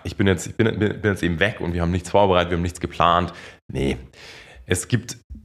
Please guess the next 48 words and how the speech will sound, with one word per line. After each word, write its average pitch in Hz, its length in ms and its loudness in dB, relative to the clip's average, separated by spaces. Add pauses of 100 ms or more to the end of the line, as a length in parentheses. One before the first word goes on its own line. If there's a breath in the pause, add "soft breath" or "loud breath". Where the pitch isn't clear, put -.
(100)
im 110 140 4
Hintergrund 87 460 4
einfach 85 220 0
viel, 135 200 -2
was 101 200 4
wir - 100 2
organisiert 87 580 0
haben. 67 320 -8
Also - 160 -6
wir 78 100 -6
haben 82 240 0
zum 82 120 -8
Beispiel, 82 760 0
ähm, 78 460 -2
oder 90 160 6
für - 100 0
mich 113 160 4
die 101 120 -2
Grundlage 95 560 4
für - 240 -4
alles 90 320 2
ist - 140 -6
einfach 82 320 -2
das - 260 -8
Team. 104 500 -4
Es - 100 -12
ist 82 160 -6
das - 160 -8
Team 117 380 0
und 85 120 -2
es 82 140 -4
ist - 140 -10
das - 200 -8
hundertprozentige 87 680 0
Vertrauen 80 540 0
in 78 160 -2
das 76 160 0
Team 101 380 2 (320 loud breath)
und 87 120 -6
das 85 180 0
ist 80 280 -6 (260)
natürlich 80 360 -4
einfach - 180 -8
auch - 140 -14
mit 80 120 -12
Vorarbeit. 80 640 4
Es - 140 -8
ist 80 200 -8